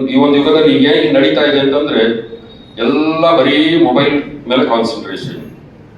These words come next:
ಟೋಟಲಿ ಮೊಬೈಲ್. ಅದನ್ನ ಬಿಟ್ಟು ಹೊರಗಡೆ ಬನ್ನಿ. ಹೊರಗಡೆ ಬಂದ್ರೆ ಸಂಬಂಧಗಳಿಗೆ,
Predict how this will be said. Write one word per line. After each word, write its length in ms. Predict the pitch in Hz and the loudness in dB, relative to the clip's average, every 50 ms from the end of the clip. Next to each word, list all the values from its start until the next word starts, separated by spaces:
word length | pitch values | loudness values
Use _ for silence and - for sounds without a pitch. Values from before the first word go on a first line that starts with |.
| - - - - | -20 -16 -6 0
ಟೋಟಲಿ 640 | - - - - - - - - - - - - - - - - - | 2 2 4 4 4 2 2 2 0 -2 -4 -10 -14 -16 -16 -6 -2
ಮೊಬೈಲ್. 520 | 107 113 117 127 127 120 - - - - - - - - - - | 0 2 4 4 4 2 2 0 -2 -4 -8 -10 -14 -14 -8 -4
ಅದನ್ನ 180 | 110 113 123 127 | -2 0 2 2
ಬಿಟ್ಟು 380 | 123 147 151 156 170 175 175 | 2 2 2 2 2 2 2
ಹೊರಗಡೆ 360 | - - - - - 139 139 - | 4 4 4 2 2 2 0 0
ಬನ್ನಿ. 380 | 117 113 - - - - - - - - - - - - - - - - - - - - - - | 0 0 -2 -2 -6 -8 -10 -12 -14 -20 -20 -20 -20 -20 -20 -20 -20 -20 -20 -20 -20 -20 -12 -4
ಹೊರಗಡೆ 380 | 110 123 143 165 170 160 156 - | -2 0 2 2 2 2 2 2
ಬಂದ್ರೆ 260 | 139 139 143 147 151 139 131 117 - 107 - - - - - - - - - - - - - - - - - - | 2 2 2 2 2 2 2 2 2 2 0 -2 -4 -8 -12 -16 -18 -20 -20 -20 -20 -20 -20 -20 -20 -14 -6 0
ಸಂಬಂಧಗಳಿಗೆ, 960 | 135 131 135 160 165 165 170 170 151 147 143 147 147 147 - - - - | 0 2 2 2 2 2 2 4 4 2 4 4 4 2 2 0 -4 -8